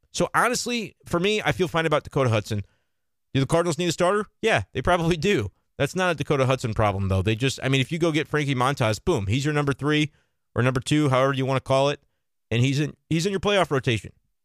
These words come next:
But as it stands, I'm willing to step back, give Dakota a little bit more credit for what he did tonight. Five innings, three runs, got the win, held it right there in those middle innings where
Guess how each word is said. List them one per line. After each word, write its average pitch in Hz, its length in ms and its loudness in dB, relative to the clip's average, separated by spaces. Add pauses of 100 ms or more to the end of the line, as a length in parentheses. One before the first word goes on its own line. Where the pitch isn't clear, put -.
(240)
But 127 200 4
as 156 200 2
it 170 100 -12
stands, 147 520 -2 (100)
I'm 147 180 0
willing 156 320 0
to 131 80 -4
step 127 260 -2
back, 117 260 0
give 117 160 -4
Dakota 127 340 0
a - 20 0
little 117 220 -2
bit 123 140 0
more 127 160 0
credit 117 420 0 (800)
for 127 120 -2
what 120 160 2
he 139 60 0
did 143 220 -2
tonight. 120 380 -2
Five 131 300 0
innings, 131 260 -4
three 135 200 -4
runs, 110 400 0
got 110 240 -2
the 151 80 -2
win, 113 440 -2 (640)
held 147 300 2
it 160 140 -2 (260)
right 131 320 0
there 139 180 2
in 139 100 0
those 131 160 0
middle 127 280 0
innings 117 300 -2
where 110 400 2